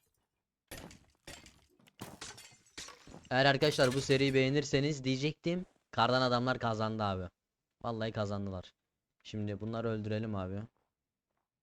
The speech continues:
Ben şöyle bir şey görmüştüm ama onu da bir deneyeyim. Heh, bunu görmüştüm ben. Baksanıza arkadaşlar, böyle bir şey gelse oyuna var ya. Bakıyoruz hemen.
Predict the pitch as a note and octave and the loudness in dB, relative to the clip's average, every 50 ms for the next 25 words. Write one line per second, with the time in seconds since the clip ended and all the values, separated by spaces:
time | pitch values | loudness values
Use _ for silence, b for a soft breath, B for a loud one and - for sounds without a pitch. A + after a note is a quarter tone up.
0 | _ _ - B2+ C3 B2+ - D3 D3 C#3+ C3+ C3 - C#3+ C#3+ C3 B2 G#2+ G2 G2 | _ _ -10 -8 -8 -6 -4 -2 0 0 -2 -2 -2 -2 0 0 0 0 -2 -4
1 | F#2+ - - A2+ A#2 A#2 A2+ A2 A#2 A#2+ A#2 G#2+ A2+ A2+ A#2+ A#2+ A#2+ A2+ A2 A#2 | -6 -8 -8 -8 -8 -6 -6 -6 -6 -6 -6 -6 -6 -6 -6 -6 -4 -6 -8 -10
2 | - _ _ _ _ _ _ _ _ _ _ _ _ - G#2 G#2 G#2+ G#2 G#2 G#2 | -12 _ _ _ _ _ _ _ _ _ _ _ _ -14 -14 -14 -12 -10 -8 -6
3 | A2+ A2+ G#2 F#2+ F#2+ F#2+ F#2 - - F#2 F2+ F#2 F#2 F2+ - _ _ _ _ _ | -4 -4 -4 -4 -6 -8 -12 -12 -12 -12 -12 -12 -12 -14 -16 _ _ _ _ _
4 | _ _ _ _ _ _ _ _ _ _ _ _ _ _ - F2+ F2+ - - B2+ | _ _ _ _ _ _ _ _ _ _ _ _ _ _ -8 -8 -8 -6 -8 -8
5 | B2+ A#2 A2+ G2+ G2+ G2 A2 A2 G#2+ G#2+ F#2+ F2+ F#2 F#2+ F#2+ G2 F#2+ F#2+ - G#2 | -6 -4 -6 -6 -6 -6 -8 -8 -8 -8 -8 -6 -6 -6 -6 -6 -6 -6 -6 -6
6 | G#2 G2+ G2 - - A2+ G#2+ G#2+ A2 C3+ D#3+ D#3+ A2 F2+ E2+ E2 D#2+ _ _ _ | -6 -6 -8 -8 -8 -8 -8 -6 -6 -6 -6 -6 -6 -6 -8 -10 -12 _ _ _
7 | _ _ _ _ _ _ _ _ _ _ _ _ _ _ G2+ G2 G2 - - A2+ | _ _ _ _ _ _ _ _ _ _ _ _ _ _ -8 -8 -8 -6 -6 -6
8 | G#2+ G2+ G2 G2 G2+ B2 D3+ | -6 -4 -4 -4 -4 -4 -4